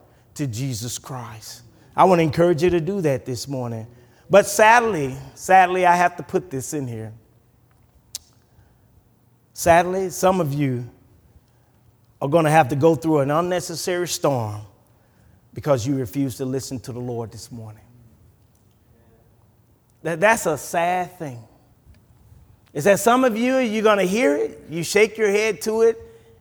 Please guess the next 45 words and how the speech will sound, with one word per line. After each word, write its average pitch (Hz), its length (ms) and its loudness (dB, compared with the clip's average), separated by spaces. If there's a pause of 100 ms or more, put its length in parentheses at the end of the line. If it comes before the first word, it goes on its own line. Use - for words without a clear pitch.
(140)
and 147 120 -2
you're 160 100 -2
gonna 165 100 2
walk 170 280 4
out 170 200 2
and 156 100 -6
say, 147 380 -2 (260)
"I'll 135 160 2
do 139 220 -6
it 131 80 -12
later. 120 340 -14 (1300)
I'll 143 200 4
do 151 180 0
it 147 100 0
next 156 300 -6
time." 117 340 -14 (840)
But 143 100 -6
the 151 80 2
Bible 160 340 4
makes 165 280 -2
it 170 80 -6
very 180 240 0
clear 151 300 -4
that 139 160 0
tomorrow's 147 460 0
not 160 220 -4
promised. 139 680 -8 (760)
But 151 200 2
today 196 320 6
is 208 100 2
the 170 100 -2
day 156 180 2
of 135 120 -2
salvation. 131 600 -4
Now 233 340 6
is 233 160 2
the 226 80 -2
time. 202 540 0 (260)
If 151 140 0
God 208 260 6
has 220 80 2
spoken 247 400 4
to 240 160 -4
your 240 160 2
heart, 269 340 6